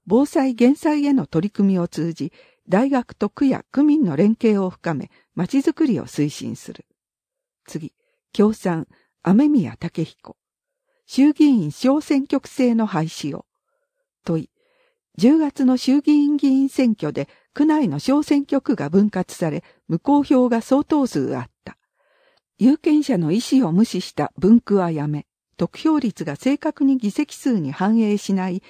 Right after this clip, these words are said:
小選挙区制は廃止すべき。国にも要望すること。答え、全国市区選挙管理委員会連合会を通じて分割解消を要望している。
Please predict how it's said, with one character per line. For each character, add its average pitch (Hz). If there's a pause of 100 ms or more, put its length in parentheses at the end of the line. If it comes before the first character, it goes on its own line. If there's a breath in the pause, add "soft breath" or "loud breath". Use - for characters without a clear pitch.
(240 soft breath)
小 277
選 285
挙 277
区 -
制 247
は 226
廃 196
止 -
す -
べ 160
き。 - (640)
国 254
に 320
も 180
要 180
望 170
す 156
る -
こ -
と。 - (960)
答 160
え、 - (560)
全 277
国 214 (140)
市 -
区 -
選 254
挙 294
管 262
理 262
委 262
員 262
会 262
連 262
合 254
会 151
を 135
通 165
じ 160
て 151 (280 soft breath)
分 277
割 -
解 247
消 226
を 214
要 175
望 156
し -
て 143
い -
る。 -